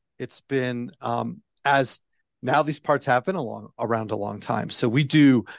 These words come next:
we do both, especially with endurance. We can say, "Well, the equations say this should last to a million," and then we can test them because we, that, that we can do. It takes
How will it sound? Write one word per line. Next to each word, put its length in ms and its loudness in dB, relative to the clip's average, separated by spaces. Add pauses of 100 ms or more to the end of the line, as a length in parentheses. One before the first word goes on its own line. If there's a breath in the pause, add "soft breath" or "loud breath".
(300 loud breath)
we 160 2
do 160 0
both, 360 2
especially 400 2
with 120 4
endurance. 540 0
We 100 -6
can 140 -6
say, 240 4
"Well, 120 0
the 140 0
equations 960 0 (420)
say 260 -2
this 140 -4
should 160 -10
last 340 -2
to 100 -6
a 40 -4
million," 600 -2 (600)
and 120 -2
then 80 2
we 100 0
can 180 -10
test 360 0
them 180 -14
because 300 -6
we, 220 -2
that, 260 0 (420)
that 200 4
we 80 -8
can 120 -8
do. 100 -2
It 100 -8
takes 280 -2